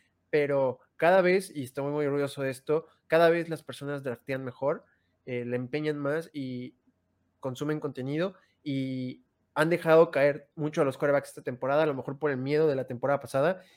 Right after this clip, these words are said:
en que no rindió, eh, Murray por lesiones, Mahomes de-, decepcionó un poquillo, este, Lamar Jackson se lesionó, entonces la gente está dejando caer mucho a los quarterbacks, y tanto Lamar Jackson, Kyler Murray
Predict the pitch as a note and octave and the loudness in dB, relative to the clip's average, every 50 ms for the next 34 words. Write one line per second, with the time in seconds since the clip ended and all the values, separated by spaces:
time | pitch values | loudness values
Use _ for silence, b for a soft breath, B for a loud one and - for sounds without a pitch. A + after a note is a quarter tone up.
0 | b b - B2+ B2+ D3 C#3 D3 D3+ C#3+ C#3+ C#3 C#3 C#3 C#3 C#3 - _ _ - | b b -10 -6 -4 -2 0 2 2 2 2 0 2 0 0 0 -4 _ _ -10
1 | C#3 B2+ B2 B2 B2 A#2+ A#2+ _ _ _ _ _ _ - D3 D3+ D#3 D3 C#3+ C#3 | -10 -8 -8 -8 -8 -10 -10 _ _ _ _ _ _ -6 0 0 2 4 4 2
2 | C3 - C3+ B2 B2 B2 - - D#3+ E3+ D#3+ D#3 D#3 D3 D3 C#3+ C3 - C#3+ C3 | 2 -2 -6 -6 -6 -8 -6 -2 0 0 0 0 0 -2 -4 -4 -6 -6 -6 -6
3 | B2 - C#3+ C3+ C#3 B2+ B2+ C#3+ C3+ A#2 C3 C#3 A#2+ B2+ A#2+ - C3+ C3 C3+ C3+ | -4 -4 -4 -6 -6 -6 -8 -8 -8 -8 -8 -10 -8 -8 -10 -10 -8 -8 -8 -8
4 | C3 - - - D#3+ D#3 D#3 D3+ D3 C#3 C3+ C3+ b b b b b b - C3+ | -8 -12 -12 -8 -8 -6 -4 -2 -2 -2 -2 -6 b b b b b b -16 -16
5 | B2+ - - C#3 B2+ B2 B2 C3 C#3 C#3 C#3+ C#3+ C#3 - - C3 A#2 - A#2+ A2+ | -16 -14 -10 -6 -4 -4 -2 0 0 2 2 2 2 0 -8 -10 -8 -6 -6 -8
6 | A2 - C3 C3 C#3+ D3+ D3+ C#3+ D#3+ D3+ C#3+ E3 E3+ D#3+ E3 _ _ _ _ _ | -6 -8 -6 -4 -2 -2 -2 -2 -4 -6 -4 -4 -4 -4 -6 _ _ _ _ _
7 | - - C3+ B2+ - D#3 D#3 D#3 D#3+ F3 E3 E3+ - D#3+ D#3 D#3 D3 - D3 C#3+ | -6 -6 -6 -4 -4 -6 -4 -2 -2 -4 -4 -2 0 0 0 0 0 -4 -6 -6
8 | D3+ D3 D3 C#3+ C3+ C3+ C#3 C#3 D3+ D3 D3 D3+ C3 B2 - - - C3+ C3+ C3+ | -6 -6 -4 -2 -2 -2 -2 -4 -6 -6 -8 -10 -10 -10 -10 -6 -2 -2 0 0
9 | C#3+ C#3+ - - _ - C#3 C3+ - C3 B2 B2 C3+ C3 C3+ C#3+ D3 D#3+ E3 D#3 | 0 -2 -4 -10 _ -18 -14 -8 -8 -8 -6 -4 -4 -2 -2 0 2 2 2 2
10 | D#3 - - - - B2+ B2 B2 D3 D3 D3+ D3 D3 C#3+ D3 C#3 C3 B2 A#2 - | 2 0 -2 -8 -12 -12 -8 -4 -4 -2 -2 -2 -2 -2 -4 -2 -4 -4 -6 -8